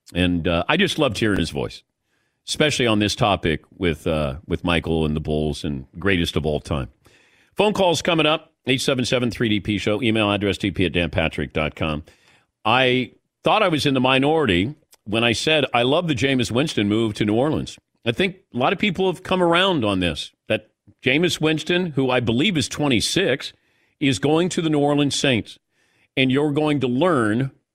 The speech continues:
under Drew Brees and Sean Payton. It is an ideal situation. We'll hear from Jameis Winston coming up,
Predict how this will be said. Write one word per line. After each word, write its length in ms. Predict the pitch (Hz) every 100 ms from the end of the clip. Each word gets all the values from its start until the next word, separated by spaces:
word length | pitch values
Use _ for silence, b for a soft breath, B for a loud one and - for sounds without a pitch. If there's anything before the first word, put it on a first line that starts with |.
| _ -
under 240 | 135 147
Drew 220 | 123 147
Brees 380 | 156 123 135 127
and 100 | 139
Sean 260 | - 143 147
Payton. 420 | 156 156 92 76 _ _ _ _ _ _ _ _ _ _ _ -
It 140 | 143
is 200 | 139 117
an 140 | 110 104 - _ 135
ideal 480 | 139 139 98 87
situation. 640 | 90 92 - 87 76 - - _ -
We'll 140 | 85
hear 160 | 92 92
from 160 | 90
Jameis 400 | 87 104 104 -
Winston 400 | 110 113 - 104
coming 300 | 107 113 113
up, 240 | 123 147